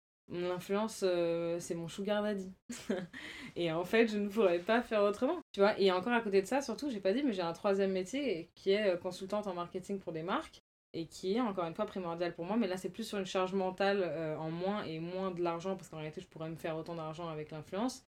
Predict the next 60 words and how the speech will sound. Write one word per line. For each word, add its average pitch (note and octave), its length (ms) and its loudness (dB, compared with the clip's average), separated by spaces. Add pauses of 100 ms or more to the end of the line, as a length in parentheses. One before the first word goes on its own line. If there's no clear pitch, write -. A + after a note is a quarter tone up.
Mais E3+ 160 0
ça F3 140 0
me F3 60 -2
permet F3+ 300 2
d'être F3 160 4
sûre A#3 240 0
d'avoir F3 280 4
un E3 120 0
métier E3+ 320 -2
qui, - 160 -12
si - 160 -10
demain, F#3 320 2
genre, E3+ 180 -2
j'ai D3+ 120 -10
pas F3 100 -6
envie F3+ 180 -6
de D#3+ 500 -2
faire E3+ 160 2
des E3 100 0
pubs F#3+ 180 -6
pour F3 160 -6
tout G3+ 100 0
et F#3+ 60 4
n'importe E3 420 -2
quoi, A3 200 4
enfin, A3+ 140 2
de F#3 120 2
savoir F#3+ 320 2
que G#3 80 0
j'ai E3+ 320 0
toujours A3+ 260 -2
ce G#3 140 -2
choix-là, F#3 440 2
j'ai E3 60 -10
toujours G#3+ 240 -4
cette F#3+ 220 2
entrée F3+ 220 0
d'argent F3+ 380 2
qui G3 340 4
est, G3 120 8
euh, C#3 440 -2
fixe C4 420 2
et G3 60 0
qui F3 100 -2
est D#3+ 60 -2
tous F#3+ 120 -4
les E3+ 80 2
mois F3+ 400 0
et F3+ 80 -2
qui F#3+ 140 -8
ne F3+ 60 -6
dépend E3+ 220 -2
pas F#3+ 140 2
de, F3+ 180 2
de, E3 200 -2
de E3 60 -4
la D#3+ 100 0
publicité. F3 580 -2 (720)
Mais, E3 420 2
euh, D3+ 840 2